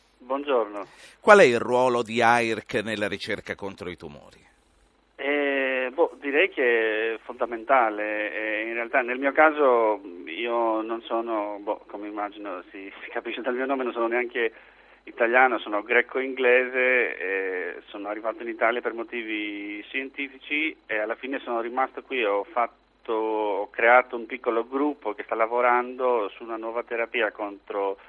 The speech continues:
Speaker 1: il tumore alla prostata grazie all'airc. Quindi
Speaker 2: Certo.
Speaker 1: direi fondamentale.
Speaker 2: Quindi lei è uno dei tremila ricercatori finanziati dall'airc per fare ricerca in Italia. Senta,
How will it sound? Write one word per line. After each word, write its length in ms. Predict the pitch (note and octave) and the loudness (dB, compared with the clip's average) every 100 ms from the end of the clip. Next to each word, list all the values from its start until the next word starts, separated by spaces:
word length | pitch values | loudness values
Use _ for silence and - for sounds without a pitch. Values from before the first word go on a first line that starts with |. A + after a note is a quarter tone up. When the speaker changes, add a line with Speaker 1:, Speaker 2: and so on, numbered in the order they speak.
| - _ _ _ | -20 _ _ _
Speaker 1:
il 120 | - | -20
tumore 300 | - A#2 A#2 | -6 0 4
alla 160 | A#2 C#3+ | 4 4
prostata 1160 | C#3+ C3 - A2 - A#2 B2 B2 A#2 A2 G2+ F#2+ F2+ G#2 | 6 6 6 -2 2 4 4 4 2 0 -2 -10 -16 -6
grazie 840 | G#2+ G2+ - - A2 G#2 G2+ G2 | 4 4 4 -2 -2 0 0 -2
all'airc. 760 | F2+ F#2 G2 F#2+ F2 - - - _ _ _ _ _ _ _ - _ | -4 -4 -4 -6 -8 -14 -20 -20 _ _ _ _ _ _ _ -20 _
Quindi 420 | A#2 A2 A2 A#2+ | -4 -4 -4 -4
Speaker 2:
Certo. 220 | A#2 - | -2 -2
Speaker 1:
direi 460 | G#2+ G#2+ G#2+ G#2+ G2 - | 2 4 6 4 0 -2
fondamentale. 920 | B2 A2+ G#2 G2 F#2+ A2 F#2+ F#2 - _ _ | -2 0 -4 -4 2 4 4 -2 -12 _ _
Speaker 2:
Quindi 220 | C#3 C3+ | -2 2
lei 240 | C#3 D#3+ D3 | 6 8 8
è 60 | |
uno 220 | D3+ D3+ | 4 2
dei 200 | C#3+ D3 | 4 2
tremila 600 | C#3 E3+ D#3+ D#3+ E3 D#3 D3 | 4 4 4 2 2 4 2
ricercatori 760 | C3+ D#3 A#2+ C#3 D3 C#3+ B2+ | 2 -2 -2 -2 0 0 -2
finanziati 600 | B2 A#2+ A#2 - A#2+ A#2 | -4 -4 -4 2 2 2
dall'airc 760 | A2 A#2 A#2 A#2 A2 G#2 - G#2 | 2 4 8 8 6 0 -4 -4
per 180 | A2 | -4
fare 300 | F#2+ G#2+ G#2 | -2 0 2
ricerca 460 | F#2+ F#2 G2 F#2 G2 | 0 -4 -6 -6 -6
in 80 | F2 | -6
Italia. 400 | F2 D#2+ D#2 E2+ | -4 -4 -4 -6
Senta, 400 | - G2+ E2+ | -4 -4 -4